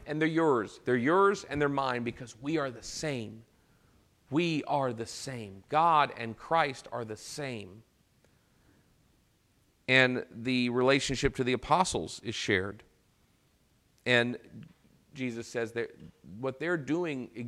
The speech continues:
lifts me up. And in so doing, it lifts you up as well, God.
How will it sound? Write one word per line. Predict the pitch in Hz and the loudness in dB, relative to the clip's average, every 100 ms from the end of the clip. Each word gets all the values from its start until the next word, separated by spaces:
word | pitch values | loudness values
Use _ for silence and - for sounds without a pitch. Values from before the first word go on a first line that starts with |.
| 113 - | -12 -14
lifts | 113 135 151 - | -4 -2 -2 -6
me | 135 135 | -6 -4
up. | 131 - - _ _ - | -2 -4 -10 _ _ -12
And | 117 | -8
in | 117 | -8
so | - 131 | -2 -2
doing, | 123 127 123 | 2 2 2
it | 113 | 2
lifts | 110 113 - | 2 0 0
you | 131 143 | 2 6
up | 131 123 | 6 4
as | 110 | 2
well, | 117 113 | 6 6
God. | 104 101 98 | 6 2 2